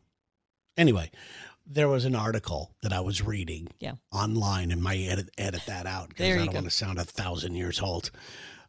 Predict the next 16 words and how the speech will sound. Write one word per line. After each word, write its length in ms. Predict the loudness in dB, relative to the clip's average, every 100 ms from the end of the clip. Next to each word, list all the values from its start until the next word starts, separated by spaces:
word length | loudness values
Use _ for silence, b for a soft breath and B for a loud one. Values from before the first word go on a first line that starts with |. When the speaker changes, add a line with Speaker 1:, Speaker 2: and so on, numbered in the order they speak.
| _
Speaker 1:
uh, 440 | -4 -4 -4 -8 -4
about 720 | -2 2 2 4 4 2 -2 -6 _ _ _
people 800 | 2 2 0 2 4 4 2 -2 _
and 200 | -8 -6
the 80 | -2
big 420 | 2 4 2 -2
deal 320 | -2 0 0
about 380 | -2 -2 -4 -8 -16 _
people 340 | -6 -4 -4
that, 300 | -2 -4 -4 -10 _ _ -10
that 360 | -8 -4 -4
remain 480 | 0 0 0 0 0
friends 480 | -2 -2 0 2 2
with 140 | 2
their 160 | 0 -2
exes. 500 | -2 0 0 0 -2